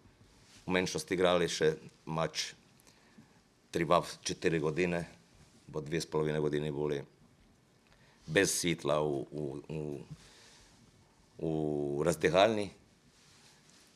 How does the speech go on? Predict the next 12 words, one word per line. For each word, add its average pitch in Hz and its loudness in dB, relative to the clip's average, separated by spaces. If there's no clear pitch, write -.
Так 85 0
що 82 0
це 87 0
психологічні 85 0
моменти 78 -2
дуже 73 -4
важкі, 73 -4
які, 73 -6
не 73 -4
дай 76 -2
Бог, 76 -2
нікому 71 -4